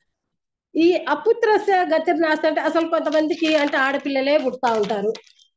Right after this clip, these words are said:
కొంతమందికి అసలు ఆడపిల్లలు పుట్టరు, మగపిల్లలు పుట్టరు, అసలు వాళ్ళకు, ఆ, పిల్లలే లేరు. ఇప్పుడు పిల్లలు లేని వాళ్ళ సంగతి ఏమి? ఇప్పుడు కుమారుడు ఉంటే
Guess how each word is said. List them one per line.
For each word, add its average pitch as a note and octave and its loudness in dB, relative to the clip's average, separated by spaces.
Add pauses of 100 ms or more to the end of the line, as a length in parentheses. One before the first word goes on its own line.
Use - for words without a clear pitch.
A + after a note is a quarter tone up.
(340)
కొంతమందికి D4 2
అసలు C#4 2
ఆడపిల్లలు C4 0
పుట్టరు, D4 2
మగపిల్లలు C4 2
పుట్టరు, A#3 0
అసలు B3 0
వాళ్ళకు, A#3 -2 (400)
ఆ, A#3+ 0
పిల్లలే C4+ 2
లేరు. A3 4
ఇప్పుడు - -4
పిల్లలు E4 0
లేని F4 0
వాళ్ళ E4+ 0
సంగతి D4+ -2
ఏమి? C4+ 2
ఇప్పుడు C#4 -6
కుమారుడు C#4 0 (300)
ఉంటే C#4 0